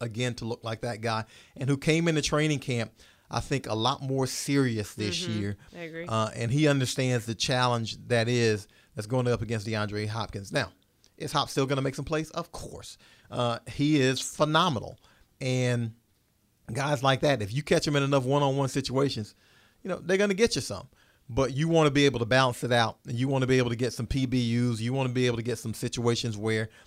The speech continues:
Speaker 1: you can mainly get Deshaun Watson off his landmarks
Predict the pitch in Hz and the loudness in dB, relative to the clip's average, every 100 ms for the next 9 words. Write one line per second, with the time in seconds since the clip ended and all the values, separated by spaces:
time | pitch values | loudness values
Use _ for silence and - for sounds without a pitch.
0 | _ - 127 135 117 117 135 151 135 120 | _ -4 -2 -2 -4 -2 0 2 0 -2
1 | 104 127 - 113 127 120 113 113 104 - | 0 -2 -2 -4 -2 -2 -2 -2 -4 -8
2 | 104 101 - _ _ 117 123 131 - 110 | -8 -10 -16 _ _ 2 4 2 0 -4
3 | 107 117 123 117 107 104 104 | -2 0 0 0 0 -2 -4